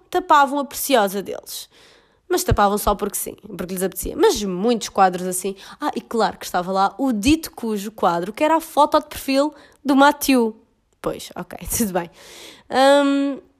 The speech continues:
pá, bué das cenas assim. Depois chegamos ao quarto. Chegamos ao quarto, o que é que nós vamos fazer? Ah, vamos abrir aqui o armário.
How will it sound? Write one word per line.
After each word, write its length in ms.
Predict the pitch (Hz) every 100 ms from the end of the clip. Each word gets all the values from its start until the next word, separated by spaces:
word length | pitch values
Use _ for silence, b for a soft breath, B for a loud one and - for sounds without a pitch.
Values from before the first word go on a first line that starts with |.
| _ _ - _ 247
pá, 220 | 208 190
bué 200 | 208 269
das 120 | 277
cenas 300 | 269 269 233
assim. 380 | 233 214 190 190
Depois 360 | - 415 392 - -
chegamos 580 | - - 196 196 208 226
ao 80 |
quarto. 500 | 247 190 170 - - _ b b
Chegamos 320 | b 180 165
ao 100 | 208
quarto, 300 | 277 269 262
o 20 |
que 60 | 214
é 40 |
que 60 | 196
nós 100 | 202
vamos 180 | 233
fazer? 220 | 240 285 -
Ah, 100 | - -
vamos 240 | 427 330
abrir 360 | 277 254 269 269
aqui 180 | 269 302
o 80 |
armário. 480 | 320 320 339 339 370